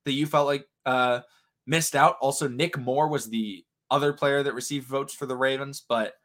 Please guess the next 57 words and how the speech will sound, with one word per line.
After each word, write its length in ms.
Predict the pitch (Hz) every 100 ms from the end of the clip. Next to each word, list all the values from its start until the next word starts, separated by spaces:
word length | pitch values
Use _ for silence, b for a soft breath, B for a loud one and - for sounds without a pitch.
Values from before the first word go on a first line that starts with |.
| _ _ _ _ _ -
I'm 160 | 170 160
not 220 | 135 123
gonna 200 | 113 113
lie. 240 | 113 107 - B
I 140 | - 247
don't 160 | 196
watch 240 | 131 123 135
other 180 | 123 113
teams' 260 | 131 113
long 280 | 110 113 117
snappers. 440 | - 120 120 139
I 140 | 156 175
have 400 | - 143 127 110
no 340 | 107 139 147
idea. 460 | 143 135 117 101 - _ _ _ _ _ _ _ _ _ _ _ -
Like, 260 | 135 135 - 180
I'm, 160 | 165 175
I'm 120 | 180 180
not 100 | 180
gonna 120 | 170
be 60 |
able 160 | 165 151
to 60 | 131
make 220 | 139 139
an 80 | 131
argument 400 | 131 120 127 123
for 120 | 127
Nick 220 | 117 110
Moore 220 | 113 110
over 200 | 107 113
anybody 360 | 104 107 104 101
else. 180 | 87 -
Yeah, 140 | 226
he 80 | 196
was, 120 | 208
he 60 | 180
was 120 | 175
part 180 | - 208
of 60 | 139
a 40 |
great 340 | 113 147 180
kicking 320 | - 151 113 101
unit. 220 | 101 -
That, 300 | - 143 143
that's 160 | 156 156
all 80 | 143
I 80 | 131
can 120 | 117
say. 100 | 165
He 100 | 160
did, 240 | 135 123 -
he 160 | 131
did 160 | 147 143
a 40 |
good 160 | 127 117
job, 200 | 104 - -
but 180 | 107